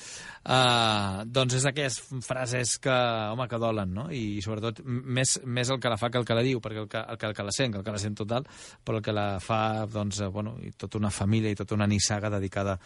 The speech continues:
al món de la pesca. Però no tot arreu passa això. Hi ha llocs, el Delta de l'Ebre és un exemple de que passen coses diferents. Judit Castells.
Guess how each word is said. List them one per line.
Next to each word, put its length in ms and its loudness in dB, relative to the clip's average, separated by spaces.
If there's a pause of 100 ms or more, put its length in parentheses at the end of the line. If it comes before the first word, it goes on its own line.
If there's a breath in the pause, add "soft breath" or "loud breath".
(220 soft breath)
al 160 -4
món 160 0
de 80 0
la 80 -4
pesca. 320 -2
Però 260 6
no 240 6
tot 240 2
arreu 220 6
passa 260 -2
això. 240 -4 (140)
Hi 80 0
ha 80 0
llocs, 260 2 (300 soft breath)
el 100 -2
Delta 140 4
de 80 8
l'Ebre 180 4
és 80 -2
un 80 0
exemple 320 2 (120)
de 200 -2
que 140 0
passen 180 2
coses 400 2
diferents. 640 0
Judit 300 -2
Castells. 540 -2